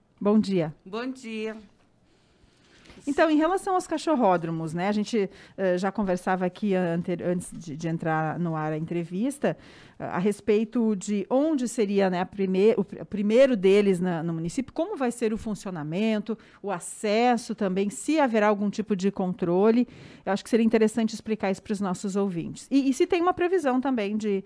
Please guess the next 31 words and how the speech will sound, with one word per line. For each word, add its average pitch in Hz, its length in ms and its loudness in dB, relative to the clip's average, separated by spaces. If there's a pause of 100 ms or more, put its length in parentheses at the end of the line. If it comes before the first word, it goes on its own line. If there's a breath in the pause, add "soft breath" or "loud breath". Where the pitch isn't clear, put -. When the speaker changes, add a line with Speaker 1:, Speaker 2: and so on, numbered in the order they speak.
(300 loud breath)
Speaker 1:
de 196 140 0
início, 208 420 2
né, 185 160 0
de, 185 180 0
dessa, 160 920 -4 (420 loud breath)
da, 143 460 -6
do 165 320 -8
funcionamento 220 840 0
desses 175 260 -4
cachorródromos. 160 920 -8 (1000 soft breath)
Speaker 2:
Ah, 220 520 -6
a - 20 -6
princípio 262 540 -14
vai 214 180 -8
ser 208 240 -10
o, 202 260 -4
o 185 80 -10
projeto 190 460 -8
piloto, 202 400 -8
então, 262 240 -10
o 180 40 -12
nosso 185 300 -14
primeiro, 220 720 -8 (400 soft breath)
ah, 190 540 -4
do 190 140 -10
outro 220 200 -12
lado 208 240 -8
do 214 100 -10
Parque 214 380 -10
dos 208 220 -12
Jique, 185 560 -14